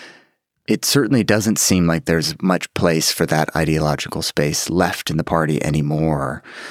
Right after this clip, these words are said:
Uh, I mean, I'd, I'd love for you to talk a little bit about how the ground shifted under your feet while you were in the Conservative Party. I mean, watching, and th-, this is, this is true not just of the U K, but mo-, uh,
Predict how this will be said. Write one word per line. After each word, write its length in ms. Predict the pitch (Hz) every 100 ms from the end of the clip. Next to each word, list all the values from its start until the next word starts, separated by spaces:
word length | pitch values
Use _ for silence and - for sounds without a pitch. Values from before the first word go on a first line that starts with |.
| - - _ -
Uh, 400 | 71 64 64 - -
I 80 | 117
mean, 160 | 123
I'd, 180 | 127 131
I'd 180 | 120 107
love 180 | 127 151
for 140 | -
you 140 | 151 123
to 80 | 107
talk 420 | - - 123 -
a 60 |
little 200 | 98 95
bit 140 | 87 85
about 160 | 87
how 80 | 98
the 140 | 101 90
ground 560 | 90 95 98 104 95
shifted 400 | - 110 - 98
under 160 | 85 80
your 120 | 73
feet 540 | - - 82 67 -
while 160 | 78 80
you 120 | 76
were 80 | 65
in 140 | - 69
the 60 |
Conservative 520 | - - 62 - 135
Party. 280 | - - 67
I 60 | 71
mean, 300 | 78 78 76
watching, 420 | 87 92 - 82
and 140 | 98
th-, 140 | 110 120
this 200 | 151 180
is, 180 | 143 -
this 220 | 151 202
is 100 | 160
true 200 | - 180
not 180 | 131 120
just 220 | 117 -
of 100 | -
the 80 | 87
U 160 | 87
K, 220 | - 175
but 180 | 98 92
mo-, 140 | -
uh, 120 | -